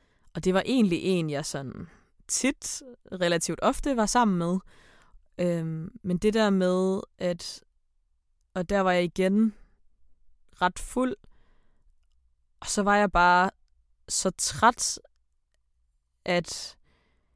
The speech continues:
jeg kunne egentlig ikke rigtig overskue at sige, at det, der blev lavet, var egentlig ikke lige noget, jeg synes var super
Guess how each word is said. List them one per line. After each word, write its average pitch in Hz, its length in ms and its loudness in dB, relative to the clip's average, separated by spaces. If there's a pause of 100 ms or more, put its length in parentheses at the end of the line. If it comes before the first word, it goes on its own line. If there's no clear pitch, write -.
(460)
jeg 180 200 -2
kunne 214 180 2
egentlig 190 220 4
ikke 190 200 -2
rigtig 180 320 -2
overskue 185 800 0
at 143 60 -6
sige, 180 640 -2
at - 440 -10 (1300)
det, 175 120 0
der 175 120 2
blev 156 180 -2
lavet, 151 360 0
var 143 80 -2
egentlig 147 300 -2
ikke 147 120 -6
lige 160 100 -2
noget, 151 260 0
jeg 147 100 -2
synes - 220 -6
var 151 60 -4
super 156 280 -4